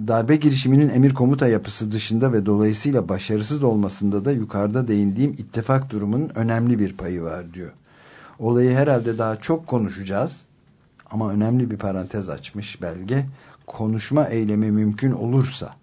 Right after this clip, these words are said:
oldukça diyor. Bu da önemli bir ön şey tabii.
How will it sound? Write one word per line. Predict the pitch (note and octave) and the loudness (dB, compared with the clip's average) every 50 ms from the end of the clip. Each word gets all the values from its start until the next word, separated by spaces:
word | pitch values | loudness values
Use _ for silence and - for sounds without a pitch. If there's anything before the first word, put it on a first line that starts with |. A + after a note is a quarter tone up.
| _ _ _ | _ _ _
oldukça | F#2+ G2+ G#2+ G#2 G2 A#2 A#2 - - - - C#2+ - - _ _ _ - - D#2+ | -4 -4 -2 -2 -2 -4 -6 -6 -8 -12 -12 -12 -14 -16 _ _ _ -18 -16 -16
diyor. | D#2+ D2 - - _ _ _ _ - - - - - - - - - - - _ _ _ _ _ _ _ - | -16 -16 -18 -20 _ _ _ _ -20 -20 -20 -20 -20 -20 -20 -20 -20 -20 -20 _ _ _ _ _ _ _ -12
Bu | G#2 F#2+ | -8 -4
da | G#2 G#2 G2 | -2 -2 -2
önemli | F#2+ G#2 G#2 G2+ G2+ G2 G2 G2 F#2+ F#2 F2+ | 0 0 0 0 0 -2 -2 -2 -4 -6 -6
bir | F2 F2 - - - - - - - - - _ _ _ _ _ _ _ _ _ _ _ - | -8 -10 -12 -16 -18 -20 -20 -20 -20 -20 -20 _ _ _ _ _ _ _ _ _ _ _ -8
ön | G2+ G#2 G2 F#2 F#2+ | -6 -6 -6 -6 -8
şey | - - - F2 F2+ F#2 G#2+ G#2+ | -8 -10 -10 -8 -8 -8 -8 -8
tabii. | G#2+ F2+ D#2+ F#2+ A#2+ C3+ C#3 | -8 -8 -8 -6 -6 -6 -8